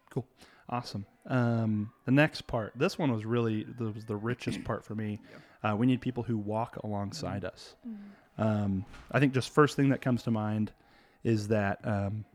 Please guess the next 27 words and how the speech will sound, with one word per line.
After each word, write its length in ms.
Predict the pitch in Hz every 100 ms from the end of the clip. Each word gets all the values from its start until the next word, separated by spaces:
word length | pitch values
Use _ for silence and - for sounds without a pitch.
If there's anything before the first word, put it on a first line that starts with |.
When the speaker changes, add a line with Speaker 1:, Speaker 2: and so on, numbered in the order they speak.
| - _ _ _ -
Speaker 1:
I 80 | 120
think 160 | 151
this 160 | 156 131
is 80 | 117
something 260 | 120 117
that's 180 | 113 104
so 520 | - - 117 113 110 -
often 680 | 107 110 - 107 104 101 - _
neglected 720 | 120 107 104 104 - 165 170 175 - - _ _ _
in 120 | 135 135
the 80 |
American 420 | 135 135 135 - 139
church, 400 | 143 147 - - - _ _ _ _
is 160 | 110 107
actually 580 | 101 - 110 107 101 98 _ _ _
having 400 | - 110 110 107 101
deep 300 | 104 104 - -
spiritual 520 | - - 110 110 -
friendships. 580 | 107 104 104 - 117 -
So 260 | - 107 101 _ - _ _ _ _ _
something 380 | - 202 190 135
we 120 | 123
do 220 | 113 123
really 160 | 120 113
well 160 | 107
here 380 | 98 - 117 107
is 360 | 95 92 - -